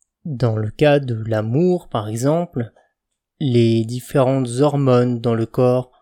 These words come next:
ou parfois simplement vos propres schémas psychologiques, peuvent vous donner l'impression que vous approchez du but, alors même qu'en fait, vous vous en éloignez en effectuant petit à petit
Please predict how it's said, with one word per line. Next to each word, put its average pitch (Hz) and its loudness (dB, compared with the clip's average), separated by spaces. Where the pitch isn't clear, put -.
ou 139 -2
parfois 143 -2
simplement 139 -4
vos 123 -2
propres - -4
schémas 131 -4
psychologiques, 127 -6
peuvent 110 -4
vous 120 -8
donner 139 -2
l'impression 147 -4
que 147 -4
vous 117 -4
approchez 127 -4
du 127 -6
but, 151 -12
alors 113 0
même 165 2
qu'en 120 -8
fait, 147 -2
vous 127 -6
vous 143 -4
en 117 -4
éloignez 123 -2
en 143 0
effectuant 156 -4
petit - -6
à 123 -4
petit 185 -8